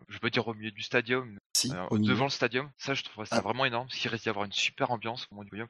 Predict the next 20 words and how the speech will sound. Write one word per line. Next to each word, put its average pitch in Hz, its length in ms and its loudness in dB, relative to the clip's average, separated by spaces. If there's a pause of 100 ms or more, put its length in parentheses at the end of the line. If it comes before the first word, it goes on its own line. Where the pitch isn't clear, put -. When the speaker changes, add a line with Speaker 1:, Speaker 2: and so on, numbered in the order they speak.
Speaker 1:
Et - 100 -6 (140)
si - 220 0
jamais 135 320 4
Pérez 127 440 4
est 123 40 -2
sur 120 120 -6
le 110 60 -10
podium, 120 400 -6
alors 95 160 -2
là, 101 140 2
ça 98 100 -10
serait, 87 240 -10 (240)
ça - 100 -12
serait 101 140 -8
magique. - 420 -6 (1200)
Speaker 2:
Alors, 117 300 0 (160)
j'ai 123 240 2
rajouté 131 360 2
comme, 120 340 4
euh, 110 320 4